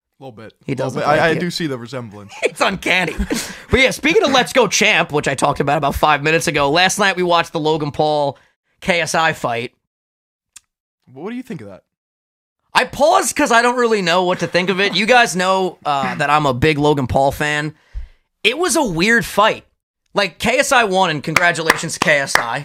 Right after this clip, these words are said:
Speaker 2: Good shit right
Speaker 1: It's a
Speaker 2: there.
Speaker 1: fact.
Speaker 2: G G, he deserved it for sure. But it's, it's weird because the fight really wasn't, it was no clear winner, and it was a really scrappy, very, like, uh
Speaker 1: I thought they were, like,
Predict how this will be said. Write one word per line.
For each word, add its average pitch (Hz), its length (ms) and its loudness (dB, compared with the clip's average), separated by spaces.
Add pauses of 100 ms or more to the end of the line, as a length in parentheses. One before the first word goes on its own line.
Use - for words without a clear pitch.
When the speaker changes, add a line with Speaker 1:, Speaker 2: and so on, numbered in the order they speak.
Speaker 2:
Good 160 160 -4
shit - 200 -2
right 147 120 0
Speaker 1:
It's 139 80 -2
a - 20 -4
Speaker 2:
there. 151 140 2
Speaker 1:
fact. - 100 -2
Speaker 2:
G 160 120 2
G, 147 340 2
he 160 100 2
deserved 139 420 -2
it 151 140 -2
for 143 120 -4
sure. 139 420 -4 (400)
But 190 360 0
it's, - 420 -2
it's 220 220 0
weird 247 420 0
because 233 300 2
the 190 80 0
fight 240 460 2
really 202 280 0
wasn't, 165 580 -2 (920)
it 294 240 -2
was 226 140 -4
no 330 140 0
clear 247 300 0
winner, 190 520 -2 (340)
and 190 100 0
it 190 80 -6
was 185 360 2
a 175 100 0
really 165 340 0
scrappy, 151 960 0 (140)
very, 135 800 -2 (140)
like, 117 520 -8
uh 101 380 -6
Speaker 1:
I 131 60 -2
thought 190 180 -4
they 190 80 -6
were, 160 100 -6
like, 117 260 -12